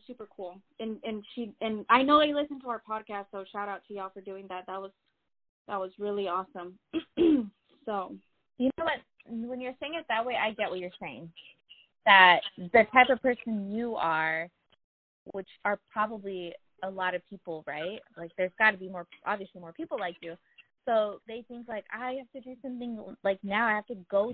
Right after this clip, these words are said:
Speaker 2: somewhere physically. I have to, to be there and, and put the hard work in
Speaker 1: Mm-hmm.
Speaker 2: to change the world." But you're saying, like, you don't have to be there. Like, you can do, do the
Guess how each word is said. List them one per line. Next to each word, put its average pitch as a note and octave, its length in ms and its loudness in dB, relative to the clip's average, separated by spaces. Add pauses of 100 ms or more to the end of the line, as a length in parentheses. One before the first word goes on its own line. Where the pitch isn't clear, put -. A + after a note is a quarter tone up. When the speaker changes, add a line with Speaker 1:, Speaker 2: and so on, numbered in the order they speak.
(120)
Speaker 2:
somewhere F#3+ 440 -10
physically. G#3 500 -10
I E3 60 -6
have G3 160 -4 (140)
to, F#3+ 200 -2 (480)
to F#3+ 60 -12
be G#3+ 240 -6
there F#3+ 300 2
and, E3+ 200 -6 (120)
and F3 140 -10
put A3 160 -12
the G#3+ 100 -8
hard G#3 340 -4
work F#3+ 280 -2
in E3+ 320 -10 (420)
Speaker 1:
Mm-hmm. G#3 440 -4 (380)
Speaker 2:
to A3+ 100 -6
change G#3+ 280 -8
the F#3+ 80 -2
world." F#3+ 220 2
But F3 140 -6
you're A3 240 -2 (100)
saying, F3+ 260 -8
like, E3+ 200 -6 (440)
you G3+ 140 -8
don't A3+ 160 -4
have G#3 240 -8
to F#3+ 60 -16
be F#3+ 140 -6
there. F3+ 220 0
Like, E3 220 -4
you F#3+ 200 -10
can G3+ 260 -6
do, F3+ 420 0 (1200)
do F#3 200 0
the F#3+ 80 -4